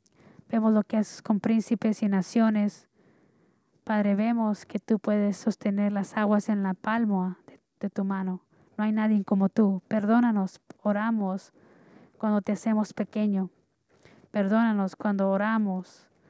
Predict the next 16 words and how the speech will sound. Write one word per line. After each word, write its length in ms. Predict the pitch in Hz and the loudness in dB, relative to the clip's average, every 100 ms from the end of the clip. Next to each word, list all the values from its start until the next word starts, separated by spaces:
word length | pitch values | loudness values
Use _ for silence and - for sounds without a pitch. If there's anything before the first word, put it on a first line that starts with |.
| _ _ _ _ _ | _ _ _ _ _
oraciones 560 | 214 208 196 220 214 208 | -2 -2 -2 0 0 -2
pequeñas, 640 | - 196 220 214 196 - | -6 -8 -4 -2 -2 -4
como 200 | - 202 | -4 -2
si 160 | - 214 | -2 -2
tú 120 | 208 | 0
eres 240 | 202 - | -2 -2
un 400 | 214 202 202 196 | -2 -2 -4 -6
Dios 240 | 214 208 - | -2 -2 -4
pequeño. 560 | 202 - 214 208 190 | -8 -4 -2 -2 -2
Perdónanos 800 | - 214 202 233 233 202 190 - _ - - _ | -4 -4 0 2 2 0 -2 -8 _ -20 -20 _
cuando 300 | - 214 202 | -10 -4 -2
creemos 560 | 190 196 202 226 202 190 | -2 -2 0 0 0 -2
que 120 | - | -4
tú 160 | - 220 | -2 0
nos 240 | 214 202 | 0 -2
ves 440 | 180 226 214 - | -4 -4 -4 -6